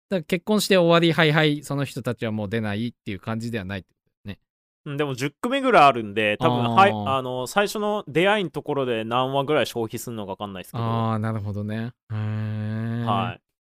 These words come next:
Speaker 2: でも、これ出たとして離婚したらもう僕人生絶望ですね。もうプロに選んでもらった、
Speaker 1: <laughs>
Speaker 2: こう、もう、この人完璧です、相性抜群ですって人とうまくいかないってもう、俺どうしようと思います。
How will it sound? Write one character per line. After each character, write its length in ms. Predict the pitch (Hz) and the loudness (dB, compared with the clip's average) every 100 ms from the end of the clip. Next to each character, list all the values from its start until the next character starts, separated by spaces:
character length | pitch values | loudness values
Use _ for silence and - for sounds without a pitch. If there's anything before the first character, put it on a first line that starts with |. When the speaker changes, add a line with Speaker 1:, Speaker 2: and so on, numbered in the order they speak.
| - | -10
Speaker 2:
で 60 | 120 | -8
も、 320 | 117 117 113 | -4 -4 -6
こ 140 | - 127 | -4 0
れ 300 | 196 214 214 | 2 0 -2
出 220 | 139 208 | 2 2
た 120 | 240 | 4
と 120 | - 170 | 2 -2
し 60 | |
て 120 | - | -2
離 140 | 110 117 | -4 -4
婚 200 | 147 160 | -2 -2
し 40 | |
た 120 | - | 0
ら 100 | 139 | 0
も 240 | 110 110 107 | 0 -4 -6
う 20 | |
僕 240 | 98 120 107 | -6 -8 -6
人 240 | 110 190 | -4 -4
生 220 | - 104 | -4 -6
絶 280 | 95 104 - | -6 -8 -8
望 180 | 113 127 | -6 -4
で 80 | 135 | -4
す 160 | - | -6
ね。 240 | 98 87 80 _ - | -10 -12 -16 _ -10
も 80 | 113 | -2
う 40 | 185 | 2
プ 100 | 214 | 4
ロ 100 | 208 | 4
に 100 | 127 | 2
選 140 | 139 147 | 0 0
ん 40 | |
で 100 | 127 | -2
も 100 | 117 | -2
ら 80 | 107 | -4
っ 140 | - | -6
た、 160 | - 113 | -4 -4
Speaker 1:
<laughs> 80 | - | 0
Speaker 2:
こ 180 | 135 165 | 0 0
う、 20 | |
も 140 | 165 170 | 0 -2
う、 80 | - _ _ - | -4 _ _ -4
こ 180 | 175 | 2
の 100 | 202 | 4
人 180 | 247 208 | 6 4
完 300 | - 170 214 | 0 0 -2
璧 200 | - 185 | -4 0
で 100 | 196 | 2
す、 60 | 214 | 2
相 220 | - 175 | 4 4
性 180 | 190 208 | 4 0
抜 360 | 190 - 147 175 | 2 4 4 2
群 180 | 208 202 | -2 0
で 100 | 214 | 0
す 60 | |
っ 40 | - | -2
て 140 | - | -8
人 200 | 131 147 | -6 -6
と 260 | 135 117 - _ _ - | -2 -4 -4 _ _ -2
う 100 | 151 | 4
ま 140 | 160 | 4
く 100 | 131 | 4
い 80 | 113 | -2
か 140 | 123 | 0
な 100 | 113 | -2
い 60 | 107 | -2
っ 20 | |
て 200 | - - | -4 -8
も 460 | 104 110 101 95 - - | -4 -2 -2 -4 -8 -8
う、 40 | |
俺 100 | 110 | -6
ど 160 | 104 147 | -2 -2
う 60 | |
し 180 | - 170 | -2 0
よ 80 | 170 | -2
う 40 | |
と 120 | - 110 | -2 -10
思 120 | 92 | -12
い 40 | |
ま 60 | 85 | -14
す。 200 | - - | -14 -14